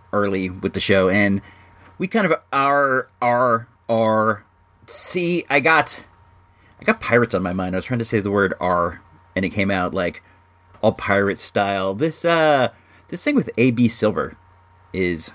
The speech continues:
really, like, first and foremost in my mind lately. He wants to, he wants to have a meeting. He wants us to go over to the ship, or he wants to come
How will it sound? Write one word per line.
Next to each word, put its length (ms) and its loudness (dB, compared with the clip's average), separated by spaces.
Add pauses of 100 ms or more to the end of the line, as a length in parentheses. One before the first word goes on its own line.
(120)
really, 340 -2
like, 380 -4 (360)
first 380 0
and 140 0
foremost 880 2
in 120 2
my 140 4
mind 460 2
lately. 440 -2
He 120 0
wants 560 -2
to, 640 4 (380)
he 120 -12
wants 280 -2
to 80 -2
have 140 2
a 40 0
meeting. 440 2
He 100 0
wants 360 0
us 260 2
to 320 2
go 300 4
over 220 0
to 120 -2
the 100 -6
ship, 360 0
or 360 4
he 120 -2
wants 520 -4
to 400 0 (680)
come 420 2